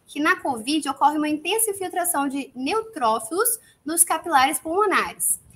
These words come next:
E sabe-se que esses neutrófilos também podem participar do eritema nodoso racêmico, podendo ocorrer um sinergismo dessas, dessas citocinas, né? Caso tanto um paciente com covid desenvolva o eritema nodoso rancênico,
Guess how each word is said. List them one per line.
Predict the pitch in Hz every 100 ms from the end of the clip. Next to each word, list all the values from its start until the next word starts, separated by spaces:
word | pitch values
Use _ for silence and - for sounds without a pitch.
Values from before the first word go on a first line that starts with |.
| _
E | 370
sabe-se | 403 - 262 277 302 359
que | - 311
esses | 330 370
neutrófilos | 370 320 320 247 233 240 311
também | - 320 330 349
podem | 330 320
participar | 330 320 - 302 294 247 320 - _
do | 311 359
eritema | 349 339 294 294
nodoso | 302 294 254 254 277
racêmico, | 285 311 285 254 226 - - _ _ _ _ _ _ _ _ _ _ _
podendo | - 330 285 302 320
ocorrer | - 294 277 294
um |
sinergismo | 311 - 453 480 359 254 302 311 - 202 196 _ _ _
dessas, | 226 247 247 269 254 - - _ _ _ -
dessas | 240 269
citocinas, | 277 294 349 359 262 208 190 202
né? | 247
Caso | 269 311 269 285 277
tanto | 381 440
um | 403
paciente | 392 - 294 277 - 294
com | 302
covid | 294 277 226 226 202
desenvolva | 214 - 254 233 226 226
o |
eritema | 226 220 220 214 220
nodoso | 214 202 202 214
rancênico, | 233 254 247 247 320 427